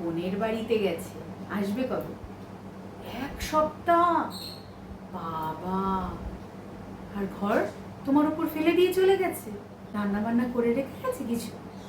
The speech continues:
কিচ্ছু করে রাখেনি? তুমি একটা ছোট মানুষ,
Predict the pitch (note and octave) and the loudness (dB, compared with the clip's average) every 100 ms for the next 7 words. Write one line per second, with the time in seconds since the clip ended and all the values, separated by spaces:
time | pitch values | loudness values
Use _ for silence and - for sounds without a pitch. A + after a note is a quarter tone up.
0 | - - - F4 E4+ - A4+ A#4 A#4 A#4+ | -14 -12 -2 0 0 0 4 8 8 8
1 | A#4+ A#4 A#4 A4 B3 F#3+ - - - - | 6 4 4 2 0 -2 -8 -14 -16 -16
2 | - - - - - - - - E4+ F#4 | -14 -14 -14 -14 -14 -14 -12 2 6 8
3 | F#4+ D#4+ - E4+ - - C#4+ C4 D#4+ E4+ | 6 4 2 0 -2 -4 -2 0 4 6
4 | D4+ C4+ C4 D4 E4 | 8 8 8 8 6